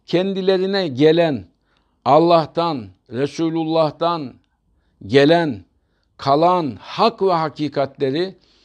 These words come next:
unutunca onlara kapıları açtık diyor Allah-u Teala. "Yürü ya kulum." dedik. Onlar bu işi hayırlarına zannettiler.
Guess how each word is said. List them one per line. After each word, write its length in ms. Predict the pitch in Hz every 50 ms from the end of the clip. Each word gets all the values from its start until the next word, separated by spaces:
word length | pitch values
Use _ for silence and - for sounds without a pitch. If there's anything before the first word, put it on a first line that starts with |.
| _ _ _ _ _ _ -
unutunca 800 | 160 165 190 214 208 - - 233 254 254 196 156 151 120 104 92 - _ _ _ _ _ _ _ _ _ _ -
onlara 540 | 165 180 190 202 202 202 202 208 208 180 180
kapıları 520 | - 175 170 170 170 165 180 170 170 151
açtık 460 | 143 156 156 - - - 180 - -
diyor 160 | 151 147 147
Allah-u 400 | 139 139 131 127 127 123 120 120
Teala. 600 | 120 - 123 120 120 117 123 139 147 151 151 _ _ _ _ _ _ _ _ _ _
"Yürü 360 | - 139 151 175 208 233 247
ya 340 | 247 240 226 226 208 196 -
kulum." 360 | - - 175 170 165 156 151
dedik. 440 | 135 139 135 131 170 180 - - - _ _ _ _ _ _ _ _ _ _ _ _ -
Onlar 520 | 170 196 214 226 226 226 226 190 156 147
bu 160 | 156 196 214
işi 260 | 226 214 175 - 175
hayırlarına 840 | 160 131 127 151 160 170 180 185 185 185 185 185 180 185 190 196 196 185
zannettiler. 960 | 147 170 156 151 151 143 135 127 131 - 127 113 110 104 - - - -